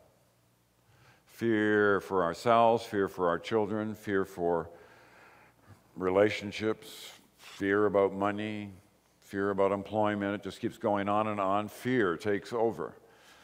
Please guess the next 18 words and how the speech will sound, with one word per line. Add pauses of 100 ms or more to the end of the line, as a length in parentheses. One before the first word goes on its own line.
(280)
And
fear
has
this
really
paralyzing
impact
on
us. (1200)
We
just
get
locked
right
up.
Isn't
that
true?